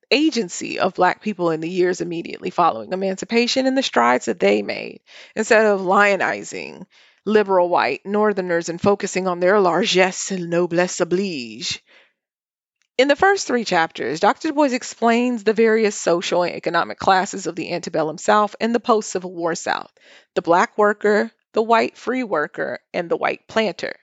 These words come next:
This profile and breakdown of the social classes of the antebellum South mirrors Mao's nineteen twenty-six analysis of the classes of Chinese society,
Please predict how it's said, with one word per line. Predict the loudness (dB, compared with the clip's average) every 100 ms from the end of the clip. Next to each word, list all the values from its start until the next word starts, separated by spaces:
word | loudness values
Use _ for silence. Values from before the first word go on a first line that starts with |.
| _ _ _ _ _ 0
This | 0
profile | 0 2 2 2 2 4 4 2
and | 0
breakdown | 0 -2 0 0 0
of | -2
the | -6
social | -4 -4 -4
classes | -4 -2 -2 -4 -10
of | -8
the | -6 -8
antebellum | -8 -2 -2 -2
South | -2 2 2 0 _ -20 -20 -10
mirrors | -2 2 4 4 2
Mao's | 0 0 2 4 2 2
nineteen | 0 -2 -2 -6
twenty-six | -4 -4 -4 0 0 0 -4
analysis | -2 2 2 0 -4 -4
of | -2
the | -2
classes | 0 -2 -2 -8 -10
of | -4
Chinese | -2 -2 -4 -6 -6
society, | -6 -6 -4 -4 -6 -8